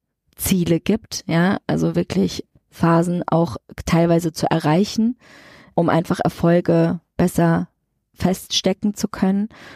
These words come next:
Ziele feststecken zu können. Bei mir ist das ein bisschen anders. Nat-, natürlich, ich bin so eine One-Women-Show aktuell und das Ganze ist einfach ein Prozess und es entwickelt sich und, ähm,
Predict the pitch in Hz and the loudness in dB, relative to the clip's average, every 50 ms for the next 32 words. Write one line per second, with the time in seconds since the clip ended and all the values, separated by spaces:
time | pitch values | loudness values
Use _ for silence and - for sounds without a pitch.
0 | - _ _ - - 208 202 196 202 - - 190 190 - - 190 190 - 196 196 | -20 _ _ -4 -2 -2 0 0 -2 0 0 -2 -2 0 -2 -2 -2 -2 -6 -6
1 | - 196 - - 190 180 208 185 - - - - - - - - - 185 196 202 | -6 -8 -2 0 0 0 0 -2 -6 -14 -20 -20 -20 -20 -4 0 2 2 4 2
2 | 208 - 208 196 - 190 196 202 - 190 - - 185 190 180 170 165 175 - - | 2 2 0 0 0 0 -2 0 0 -2 -2 -2 0 2 2 2 2 0 -2 -2
3 | 190 196 185 - - - - 175 180 - 196 190 185 185 196 - - 180 180 190 | -2 -2 -2 -2 -8 -6 -2 -2 0 2 2 2 2 0 -2 0 0 0 2 2
4 | 190 175 175 175 185 190 180 175 185 185 190 196 - _ _ - 185 185 185 185 | 0 2 2 2 2 2 2 2 0 0 -2 -4 -8 _ _ 0 2 2 2 2
5 | 185 196 - - - 190 185 185 185 185 - - 190 - - - - - - 156 | 0 -2 -4 0 2 2 4 4 2 2 0 -2 -4 -4 -4 -4 -2 0 2 4
6 | 175 180 185 - - 170 170 170 190 - - - - - - - - - _ _ | 4 4 2 2 0 -2 -2 -2 -4 -8 -10 -16 -20 -20 -20 -20 -20 -20 _ _
7 | 185 180 175 - - - - _ _ _ _ _ - 175 175 190 190 - 180 - | 0 0 0 -2 -8 -12 -14 _ _ _ _ _ 0 0 0 0 0 0 0 0
8 | 175 - - 175 180 - 190 180 175 180 - - 170 170 - - - 180 185 - | 2 2 0 0 0 0 -2 -2 -2 -4 -2 -2 -2 -4 -2 0 2 2 2 0
9 | - - 170 175 - 165 190 - - - 202 - - 220 214 220 - - - 233 | 0 -2 -2 -2 -2 -2 -4 -2 -2 -4 -4 0 0 0 0 0 -2 0 0 0
10 | 247 254 - - - - - 185 185 185 185 185 - - - 175 170 175 170 175 | 0 0 -4 -8 -12 -6 -4 -2 -2 -2 -2 -4 -2 0 2 2 2 2 0 -2
11 | 185 | -4